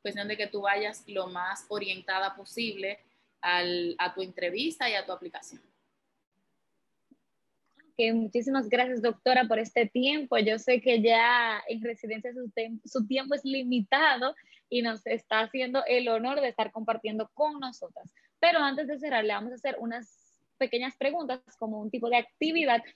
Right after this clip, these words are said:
Speaker 2: para conocerla un poquito mejor. Entonces, la primera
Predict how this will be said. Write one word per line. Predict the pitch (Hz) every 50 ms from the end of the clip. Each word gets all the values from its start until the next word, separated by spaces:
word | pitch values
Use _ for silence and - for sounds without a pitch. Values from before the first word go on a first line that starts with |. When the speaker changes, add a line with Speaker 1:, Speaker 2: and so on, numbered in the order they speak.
| _ _ -
Speaker 2:
para | 240 247 233 233
conocerla | 233 233 226 226 226 226 - 233 226 226 254 269 262 - -
un | 240 240 226
poquito | 208 247 240 - 240 214 - 226
mejor. | 214 202 196 185 - - - - _ _ _ _ _ _ - - - - _ _ _ _ _ -
Entonces, | 269 262 240 240 233 202 226
la | 262 285 302 330 349 339
primera | 339 339 320 302 285 277 269 254 247